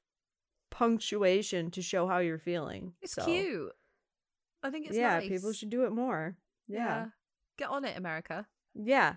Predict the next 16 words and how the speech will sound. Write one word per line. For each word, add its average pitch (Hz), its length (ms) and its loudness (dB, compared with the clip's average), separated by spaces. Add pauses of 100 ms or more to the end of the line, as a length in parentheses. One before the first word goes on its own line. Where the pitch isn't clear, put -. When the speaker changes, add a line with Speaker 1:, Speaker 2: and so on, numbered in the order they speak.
(200)
Speaker 2:
<laughs> - 420 -16
Speaker 1:
Follow 262 420 10
me 254 480 4
into 214 420 0
the 202 440 2
new 220 240 4
world 202 540 6
of 185 200 8 (160)
Speaker 2:
<laughs> - 140 -14
Speaker 1:
kisses. 180 760 2 (1500)
Speaker 2:
X 196 220 0
X 247 180 0
X. 294 560 2 (380)
Speaker 1:
<laughs> 277 280 -8 (480)
Speaker 2:
Right. 165 240 -2
Speaker 1:
Yeah. 220 300 4